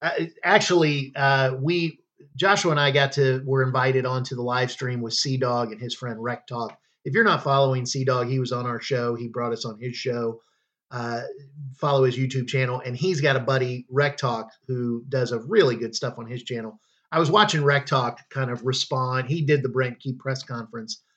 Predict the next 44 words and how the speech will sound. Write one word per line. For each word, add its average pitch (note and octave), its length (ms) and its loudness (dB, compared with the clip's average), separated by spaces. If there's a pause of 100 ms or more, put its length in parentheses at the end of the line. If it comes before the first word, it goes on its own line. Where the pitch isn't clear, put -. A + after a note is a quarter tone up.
(180)
and B2 80 -12
kind C3+ 180 -2
of C3 120 -6
put C3+ 180 -2
some B2 140 -8
responses A#2+ 480 -8
to A#2 140 -4
it. A#2 140 -8 (280)
And D3+ 100 0
he G#3+ 140 2
made F3 220 4
a, C3 160 6
he C#3+ 180 -2
made F3+ 160 2
a C3 60 4
good C3+ 300 0
comment. A#2+ 420 -2
You B2 80 -4
know, A#2+ 360 -6
he, C3+ 460 -2 (120)
he, G#3 100 0
<laughs> - 0 -
he E3 80 -2
was D#3 340 0
saying C#3 400 -4
that C#3 260 -4 (500)
if, C#3 260 4 (160)
you D3 120 0
know, A#2+ 360 0 (880)
to E3+ 100 0
the D3 80 2
people D3+ 420 2
who C#3+ 120 4
are C3 100 6
like, B2 200 2
"Well, D#3 100 0
just G#3 180 2
fire F#3 420 4
him. C#3 300 0 (160)
This G3+ 180 6
clearly A3 540 8
is D3 120 2
not E3+ 220 2
working." D3+ 540 2